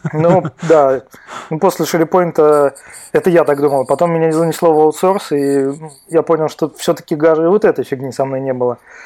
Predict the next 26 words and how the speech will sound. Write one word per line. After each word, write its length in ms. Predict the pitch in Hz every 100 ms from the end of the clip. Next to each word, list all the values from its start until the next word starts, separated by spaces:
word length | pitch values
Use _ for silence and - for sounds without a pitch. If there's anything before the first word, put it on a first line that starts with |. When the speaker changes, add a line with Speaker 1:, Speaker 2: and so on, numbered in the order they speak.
| - - - 202 _
Speaker 1:
Ну, 240 | 190 233 247
и 60 |
после 300 | 160 180 - 175
аутсорса 440 | 165 208 202 -
всё-таки 400 | - 160 - 151
пошла 400 | - 151 - 151
нормальная 680 | 151 151 196 202 165 151 139
тема, 400 | - 151 143 139
и 80 | 135 _ _ -
попал, 560 | 147 165 151 143 139 135 135
э, 40 | 127 - _ - _ _
там 220 | 147 139
были 160 | 143 135
всякие 340 | - 143 147
разные 240 | 143 131 131
ещё 200 | - 208 -
компании, 460 | 160 147 165 147
потом 280 | 131 147 175
попал 280 | 151 156 151
в 60 | 147
Dell, 260 | 180 208 214 _ _ _ _ -
но 220 | 151 165
это 120 | 196
всё 160 | - 175
было 400 | 156 165 151 147 _ _ -
бэкэнд, 520 | 151 147 151 131